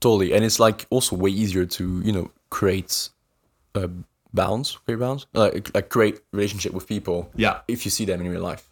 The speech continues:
Speaker 2: Yeah, yeah,
Speaker 1: You know?
Speaker 2: yeah, totally.
Speaker 1: Because, like, some people, I, I, I'm not the biggest Discord guy, so I, I, I don't really want to go and chat on Discord people for hours.
Speaker 2: Yeah.
Speaker 1: Uh, just because
Speaker 2: You hate everyone.
Speaker 1: Yeah, exactly.
Speaker 2: Yeah.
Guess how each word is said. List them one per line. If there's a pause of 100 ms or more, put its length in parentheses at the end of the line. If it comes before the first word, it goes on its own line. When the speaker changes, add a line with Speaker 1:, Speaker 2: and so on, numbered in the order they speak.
(100)
Speaker 2:
Yeah,
yeah,
Speaker 1:
You
know?
Speaker 2:
yeah,
totally.
Speaker 1:
Because,
like, (100)
some
people,
I, (140)
I,
I'm
not
the
biggest
Discord
guy,
so
I, (180)
I, (380)
I
don't
really
want
to
go
and
chat (340)
on
Discord
people
for
hours. (120)
Speaker 2:
Yeah. (120)
Speaker 1:
Uh, (240)
just
because (340)
Speaker 2:
You
hate
everyone. (220)
Speaker 1:
Yeah,
exactly.
Speaker 2:
Yeah.